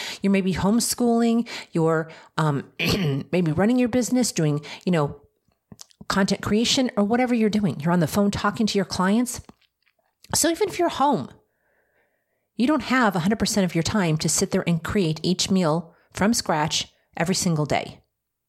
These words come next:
And if you're working, like I said, that's even, that's nearly impossible. So meal prepping, ladies, is simply the act of planning and preparing your snacks and meals in advance, say for the next week.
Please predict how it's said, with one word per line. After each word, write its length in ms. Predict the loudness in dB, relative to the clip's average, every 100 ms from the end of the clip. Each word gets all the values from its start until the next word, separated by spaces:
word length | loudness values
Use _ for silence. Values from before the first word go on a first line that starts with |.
| _ -20 _ -4
And 120 | 0
if 140 | 0 2
you're 100 | 0
working, 460 | 0 0 0 0 -2 _ _ -4
like 160 | -2 0
I 60 |
said, 320 | 0 -2 -2 -6
that's 240 | -2 0 0
even, 380 | 0 0 -4 -14 _
that's 260 | -6 -4 0
nearly 360 | 2 2 2 0
impossible. 760 | -2 -2 -2 -2 -4 -6 -10 -18 _ _ _ _ _ _ _ _ -6
So 300 | -2 0 -2 -8 -20 -20 -20 -20 -20 -20 _ _ -2
meal 200 | 0 2
prepping, 360 | 0 0 2
ladies, 280 | 2 0 0
is 80 | 0
simply 300 | 0 2 0
the 160 | 0 0
act 240 | -2 -2
of 120 | -4
planning 320 | 0 2 2 2
and 100 | 0
preparing 520 | -2 0 2 2 -2 -10 _
your 120 | -2
snacks 460 | 0 2 2 0 0
and 120 | 2
meals 280 | 2 2 2
in 80 | 0
advance, 580 | 0 -2 -2 -2 -4 -8 _ _ _ _ _ -18 -6
say 300 | -2 2 2
for 160 | 2 2
the 80 |
next 340 | 2 0 -2 -4
week. 320 | -6 -6